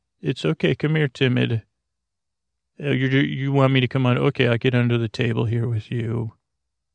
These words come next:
Hey, Timid, I'm under the table with you. How you doing?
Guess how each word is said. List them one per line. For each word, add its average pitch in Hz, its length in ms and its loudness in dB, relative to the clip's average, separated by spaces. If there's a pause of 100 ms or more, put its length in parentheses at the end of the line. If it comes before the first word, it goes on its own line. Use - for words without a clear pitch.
(840)
Hey, 123 320 2
Timid, 120 360 2
I'm 113 160 0
under 120 240 2
the 117 120 -2
table 123 420 2
with 113 200 -4
you. 117 280 -2
How 117 100 0
you 120 140 2
doing? 127 320 4